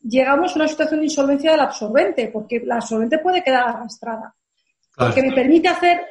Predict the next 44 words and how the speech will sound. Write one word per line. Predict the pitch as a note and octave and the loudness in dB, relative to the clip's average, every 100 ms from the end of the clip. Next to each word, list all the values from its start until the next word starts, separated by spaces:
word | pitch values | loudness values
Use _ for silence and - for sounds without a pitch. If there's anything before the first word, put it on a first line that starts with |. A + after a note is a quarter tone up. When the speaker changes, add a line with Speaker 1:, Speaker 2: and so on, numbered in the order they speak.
| C4+ | -8
Speaker 1:
lo | A#3 | -6
que | B3 | 0
ya | C4 | 2
os | C#4 | 2
he | D#4 | 0
indicado | D4+ E4 E4 C4 | 0 0 2 2
respecto | A3+ - A3+ A#3 | 0 -6 -8 -6
de | G#3+ | -2
la, | A3 A3 A#3 - | -2 -2 -6 -8
de | A3 | -6
la | A3+ A3 | -4 -4
calificación | A3+ A3 A3 G#3+ G#3+ - D#4+ D#4+ E4 - _ _ - | -4 -4 -6 -10 -6 0 2 2 0 -10 _ _ 2
y | C#4 D#4 - B3 | 6 6 4 0
me | B3+ | 0
permite | B3 A#3+ D4 E4+ | 2 2 4 2
además | E4+ E4 F4 E4+ - _ _ | 2 2 0 -2 -10 _ _
evitar | C4 C4 C4 D#4 F4 - D#4 | 4 4 2 2 0 -2 0
una | C#4 D#4 | 2 2
solución | D#4 D#4 E4+ E4+ | 0 -2 -2 -2
que | D4 | -2
me | A#3+ | 0
da | B3 D4+ E4 - _ _ _ _ | 2 0 -2 -8 _ _ _ _
el | B3 | -4
cierre | - C#4+ C#4+ | 0 2 4
del | - | 2
concurso. | A#3+ A3 G#3+ F4 - A3 G#3 - - - _ | 0 -4 -2 -4 -4 -8 -8 -12 -20 -20 _
Speaker 2:
Vale, | - D3 D3 C#3+ | 0 2 4 4
Speaker 1:
Que | D4 | 4
Speaker 2:
y | |
Speaker 1:
es | E3+ | 4
Speaker 2:
la, | C4+ | 4
Speaker 1:
que | D4+ | 4
Speaker 2:
entonces | - G3+ | 4 4
Speaker 1:
en | G#3 | 4
ese | G#3 E4+ | 2 0
caso | - F4+ F4+ - - | 2 2 2 -6 0
podría | C#4 C4+ E4 | 2 4 2
aplicar | E4 E4 E4 | 2 2 2
doble | E4 D#4+ - | 4 2 0
convenio. | A#3 B3+ B3+ G#3+ - _ _ | 0 0 0 0 -6 _ _
Speaker 2:
Vale, | C#3+ D3+ D3+ | 2 4 4
Speaker 1:
El | |
Speaker 2:
entonces | C#3+ F3+ C#4 | 4 4 4
Speaker 1:
convenio | C4 E4+ E4 E4 E3+ | 4 4 4 2 0